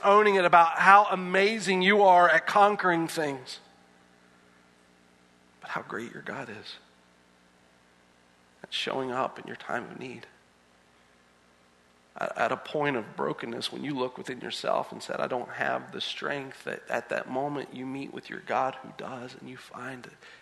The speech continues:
he supplies. He gives you the ability to overcome and to walk with him.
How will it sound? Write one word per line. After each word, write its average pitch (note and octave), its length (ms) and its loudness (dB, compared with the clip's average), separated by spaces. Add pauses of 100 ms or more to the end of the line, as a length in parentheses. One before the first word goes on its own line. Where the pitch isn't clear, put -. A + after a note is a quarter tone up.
(140)
he - 80 -16
supplies. - 720 -12 (2250)
He C3 120 -12
gives D3 280 -4
you D3 80 -4
the B2+ 180 -6
ability C#3+ 640 -6 (840)
to - 160 -14
overcome C#3+ 640 -10 (1800)
and B2 80 -8
to B2 60 -6
walk B2+ 380 -4
with B2 140 -16
him. A#2 140 -16